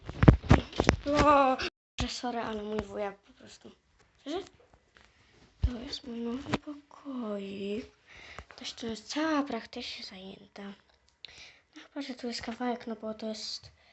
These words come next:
sto. Na tej... Na tej ścianie z tapetą, piękną tapetą. Mi się przynajmniej bardzo podoba. A,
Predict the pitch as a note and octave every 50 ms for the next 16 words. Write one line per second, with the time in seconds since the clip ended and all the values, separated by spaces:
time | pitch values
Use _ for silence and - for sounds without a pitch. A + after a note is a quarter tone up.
0 | _ _ _ _ _ - - _ - - - - C4 C#4 D4+ C#4+ - - _ _
1 | _ _ _ _ _ _ _ _ _ _ _ _ _ _ _ _ _ _ _ _
2 | _ _ _ _ _ _ _ - B3 B3 B3+ B3 - D4 D4+ D#4+ D#4+ D#4+ - -
3 | _ _ _ _ - - - - - _ _ _ _ _ _ _ _ - - _
4 | _ C4+ A#3+ A#3+ A#3+ A#3 - B3 A#3+ - - - - - - - B3 A#3+ B3 C4
5 | D4+ E4+ - - - - - - C#4 C4 - - A#3+ A3+ - - A3 A3+ A3 -
6 | - B3+ B3 - B3 - - A3 A3 A3+ - - B3+ C4 C4 - - - - -
7 | - - - _ G4+ G4 - D#4 - - B3+ B3 A3+ G3+ G3+ - - G#3 G#3+ -
8 | - A3+ G#3+ - _ - - - - - - - - - - _ _ _ _ _
9 | _ - - B3 B3 B3 - _ _ - C4+ B3 B3 B3 A#3+ - - - B3+ B3
10 | A#3+ A#3+ A#3+ B3+ A#3+ A#3+ A#3+ B3+ C4 - - - - - - - - - - -
11 | - - - - - - - _ -